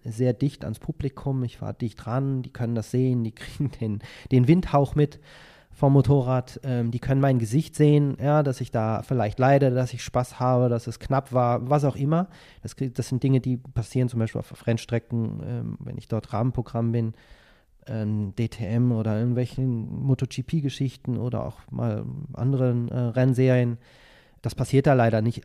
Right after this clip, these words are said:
Da mache ich das dann tatsächlich für mich, so quasi wie ein, wie soll ich sagen, wie eine Aufgabe, äh, wie eine Mini-Mission. Wie gesagt, versuch das jetzt, diesen Trick so gut als möglich hinzubekommen, analysiere es selber, war das okay, war das gut?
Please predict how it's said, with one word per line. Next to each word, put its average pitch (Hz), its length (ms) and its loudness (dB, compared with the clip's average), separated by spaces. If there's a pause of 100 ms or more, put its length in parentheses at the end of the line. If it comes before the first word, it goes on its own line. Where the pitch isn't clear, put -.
(120)
Da 131 200 -2
mache 143 200 -2
ich 135 100 -6
das 135 140 -4
dann 127 160 -2
tatsächlich 123 540 -4
für 123 140 -2
mich, 170 280 0
so 131 140 -2
quasi 127 460 -2
wie 127 100 -2
ein, 110 440 -2 (840)
wie 120 180 -2
soll 120 120 2
ich 117 80 -2
sagen, 127 240 0
wie 123 120 0
eine 123 240 2
Aufgabe, 156 1000 4
äh, 123 380 -2
wie 127 100 -4
eine 113 260 -2
Mini-Mission. 143 800 2
Wie 135 40 4
gesagt, 127 240 -2
versuch 123 280 -4
das - 200 -4
jetzt, - 320 -10 (200)
diesen 127 240 -4
Trick - 220 -6
so - 120 -10
gut - 260 -6
als 120 200 -4
möglich 160 600 0
hinzubekommen, 151 840 -2
analysiere 123 640 0
es 127 200 -4
selber, 127 680 0
war 127 100 -2
das 120 160 -4
okay, 139 280 -4
war 123 80 0
das 113 160 -4
gut? 147 380 -4